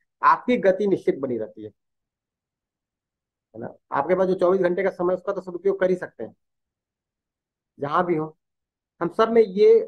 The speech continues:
क्षमता है कि हम में से किसी को भी कहीं भी प्लेस कर दिया जाए, आप एक कार्यक्रम खड़ा कर सकते हैं। हम में से हर व्यक्ति में क्षमता तो है, उस क्षमता को योग्यता में परिणत करने की जरूरत है।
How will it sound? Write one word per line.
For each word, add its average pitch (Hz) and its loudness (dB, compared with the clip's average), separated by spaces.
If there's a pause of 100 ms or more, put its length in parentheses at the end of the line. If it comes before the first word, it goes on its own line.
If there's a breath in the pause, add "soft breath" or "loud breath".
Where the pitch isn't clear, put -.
(100)
क्षमता 180 -4
है 190 0
कि 196 -8
हम 175 -4
में 185 -2
से 190 -8
किसी 190 -12
को 196 -2
भी 196 -2
कहीं 196 -6
भी 214 -4
प्लेस 190 -4
कर 180 2
दिया 165 -2
जाए, 160 0
आप 160 -6
एक 170 -4
कार्यक्रम 156 -2
खड़ा 135 -6
कर 120 -8
सकते - -16
हैं। 123 -12
हम 143 -6
में 165 -4
से 160 -10
हर 175 -4
व्यक्ति 175 -4
में 180 -2
क्षमता 156 -8
तो 151 -8
है, 131 -6 (500)
उस 170 -6
क्षमता 170 -2
को 190 -4
योग्यता 160 -2
में 170 -4
परिणत 139 -2
करने 127 -4
की 120 -8
जरूरत 113 -4
है। - -20